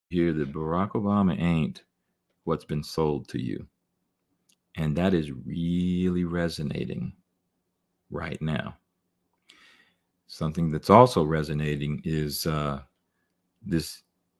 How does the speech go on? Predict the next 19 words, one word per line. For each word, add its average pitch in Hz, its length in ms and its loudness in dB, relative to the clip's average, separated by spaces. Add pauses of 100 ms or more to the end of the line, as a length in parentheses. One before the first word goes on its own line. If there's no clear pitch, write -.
(140)
Joe 90 260 8
Biden, 90 640 4 (160)
"If 76 160 -8
you 85 180 -2
don't 82 340 0
vote 82 300 4 (300)
for 85 140 -2
me, 82 160 4
you 82 280 4
ain't 85 240 2
black." 87 460 0
<laughs> - 40 -20 (3000)
Might 87 320 2
have 82 80 0
been 85 100 0
the 80 60 -2
single 85 340 -2
worst 78 300 -4
line 65 440 -6